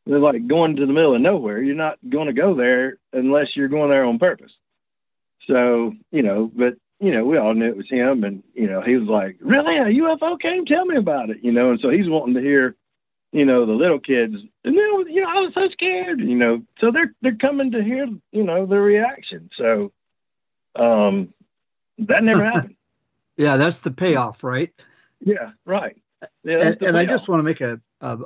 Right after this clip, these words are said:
Speaker 2: a point. This is what hoaxers do as well. You know, when people hoax stuff, they, you know, they gotta be around so they can see the, the reaction. So, um,
Speaker 1: Right.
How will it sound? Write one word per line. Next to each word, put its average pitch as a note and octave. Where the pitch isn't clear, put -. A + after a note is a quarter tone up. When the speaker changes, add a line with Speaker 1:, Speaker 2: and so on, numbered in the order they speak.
Speaker 2:
a -
point. B2+
This C#3
is A#2+
what A#2+
hoaxers B2
do A2+
as G2+
well. A2
You G#2+
know, G#2+
when G#2
people A#2+
hoax A#2
stuff, A2
they, A2
you C3
know, A#2
they A2+
gotta B2+
be A#2
around A#2
so A#2+
they A2
can A2+
see B2
the, A2+
the A#2+
reaction. A2
So, G#2
um, G2+
Speaker 1:
Right. C#3+